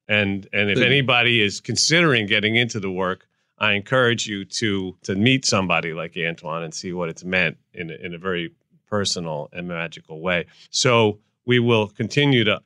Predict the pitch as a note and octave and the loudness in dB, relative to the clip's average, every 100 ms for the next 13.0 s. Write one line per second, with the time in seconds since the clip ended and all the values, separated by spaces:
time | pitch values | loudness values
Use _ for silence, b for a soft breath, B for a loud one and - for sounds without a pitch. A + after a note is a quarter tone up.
0 | - G#2+ G#2 F#2 F2+ _ _ - G2+ F#2+ | -2 2 2 0 -4 _ _ -4 -4 -4
1 | F2 F#2+ F2 D#2+ D2+ - E2+ D#2+ D#2 _ | -6 0 0 -2 -6 -6 -6 -6 -10 _
2 | _ - F2+ F2+ F2 E2+ E2+ F2 E2+ D#2 | _ -18 -12 -10 -10 -10 -12 -12 -14 -12
3 | G2 C3 F2 b b b B2+ D#3 C3+ D#2+ | -2 0 0 b b b 0 2 2 0
4 | - _ - A#2 B2 B2+ A#2+ B2 - A#2+ | -4 _ -2 0 2 2 2 0 -2 -2
5 | A2+ E3+ - E2 D2 F#2+ G#2 G#2 G2 F#2+ | 2 4 4 0 -6 -4 0 2 2 0
6 | F#2+ G2+ F2 F2 E2 D#2+ F2 A#2 - _ | 0 -4 -12 -10 -8 -8 -8 -10 -12 _
7 | _ _ _ G2+ G2+ G2+ G2 - G2+ A2+ | _ _ _ -4 -2 -2 -4 -4 2 4
8 | A2+ G#2+ G#2+ F#2+ F#2 - F2 G2+ G2 F2 | 4 2 -2 -4 -4 -12 -6 -2 0 -2
9 | - _ _ _ - G2+ A2 G#2 G2+ - | -10 _ _ _ -8 -2 0 -2 -4 -10
10 | _ _ F#2 F2+ F#2 G2+ G2+ F#2+ G#2 G2+ | _ _ -12 -8 -2 2 2 2 2 4
11 | E2+ E2 C3 C3 B2+ G2 G2+ G2 G2 - | 2 0 2 4 4 2 2 2 0 -2
12 | A2 A#2+ F#2+ E2+ E2 - - - B2 F2 | 2 4 4 2 -2 -14 -6 0 2 2